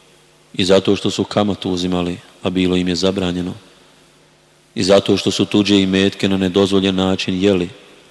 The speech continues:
a za nevjernike među njima mi smo kaznu bolnu pripremili. Ali onima među njima koji su u nauku sasvim upućeni i pravim vjernicima,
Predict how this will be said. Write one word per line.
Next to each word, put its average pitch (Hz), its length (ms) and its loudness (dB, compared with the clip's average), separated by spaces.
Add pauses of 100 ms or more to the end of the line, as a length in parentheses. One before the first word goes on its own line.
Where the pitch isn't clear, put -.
(680)
a 95 120 -2
za 92 120 0
nevjernike 98 600 2
među 95 240 -2
njima 95 280 0
mi 92 220 -2
smo 92 200 -6
kaznu 90 420 -2
bolnu 90 440 -2
pripremili. 87 680 -6 (1700)
Ali 95 180 4
onima 107 460 4 (560)
među 101 240 0
njima 98 360 0
koji 95 220 0
su 101 180 -2
u 101 60 0
nauku 98 460 0
sasvim 98 440 -2
upućeni 95 560 -6
i 90 60 -6
pravim 95 480 0
vjernicima, 92 680 -2